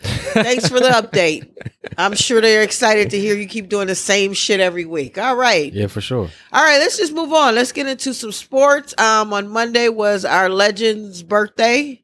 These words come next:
Speaker 1: Kobe. Rest in heaven, Kobe, man. It's still sad. I'm, I'm, I'm still not really there yet. I don't know why.
Speaker 2: Eight twenty-four.
Speaker 1: I'm, um,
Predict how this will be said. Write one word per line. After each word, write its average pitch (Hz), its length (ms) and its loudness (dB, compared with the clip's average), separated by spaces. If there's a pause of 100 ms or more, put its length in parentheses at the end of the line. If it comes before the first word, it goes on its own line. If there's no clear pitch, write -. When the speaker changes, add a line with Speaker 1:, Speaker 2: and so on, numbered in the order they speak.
Speaker 1:
Kobe. 226 580 0 (600)
Rest - 300 -2
in 202 60 -10
heaven, 196 320 0
Kobe, 185 320 2
man. 180 280 -2
It's 180 120 -6
still 196 240 -4
sad. 190 400 2
I'm, 170 240 0
I'm, 160 240 0
I'm 170 260 0
still 190 560 0
not 151 480 -4
really 170 380 -4
there 151 340 2
yet. 143 440 -4
I 170 120 0
don't 175 100 -4
know 151 120 -4
why. 147 500 0 (560)
Speaker 2:
Eight 98 180 -4
twenty-four. 107 640 -2
Speaker 1:
I'm, 180 300 0
um, 160 720 0